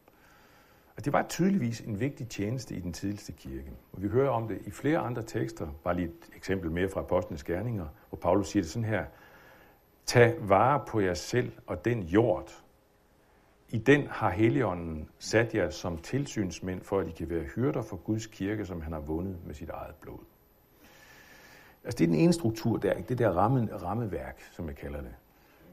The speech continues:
Den anden struktur, den handler om noget andet, nemlig om en fri og frimodig udfoldelse af en mangfoldighed af gaver og opgaver, inklusiv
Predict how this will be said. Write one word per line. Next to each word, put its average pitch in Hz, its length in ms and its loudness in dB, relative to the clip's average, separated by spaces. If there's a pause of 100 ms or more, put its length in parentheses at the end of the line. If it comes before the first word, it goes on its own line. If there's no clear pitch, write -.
Den 127 120 2
anden 190 180 0
struktur, 143 360 -4
den 160 160 0
handler 160 240 -2
om 127 180 -4
noget 120 360 -2
andet, 131 260 -2
nemlig 131 260 0
om 104 260 -4
en 104 120 -2
fri - 420 4 (800)
og 104 100 -4
frimodig 117 500 4
udfoldelse 101 760 -2
af 92 300 -4
en 104 140 -2
mangfoldighed 98 920 -4
af 104 160 -10
gaver 101 480 -8
og 95 140 -8
opgaver, 82 640 -2
inklusiv 113 580 -4